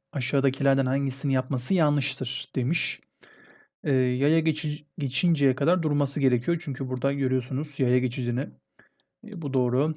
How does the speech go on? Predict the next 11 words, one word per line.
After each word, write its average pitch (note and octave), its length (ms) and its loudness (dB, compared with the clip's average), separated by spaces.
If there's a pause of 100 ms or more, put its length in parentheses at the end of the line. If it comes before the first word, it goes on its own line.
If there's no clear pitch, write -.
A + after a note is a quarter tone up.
(140)
Yaya C#3+ 200 2
geçidine D3+ 420 0
uygun D3 260 0
mesafede C3+ 520 0
durması B2+ 400 -2
gerekiyor. B2 420 0
Yani B2+ 340 -4
bu C#3 80 -4
çizgilere B2 460 -4
yaklaşmaması B2+ 720 -4
gerekiyor. C3 560 -4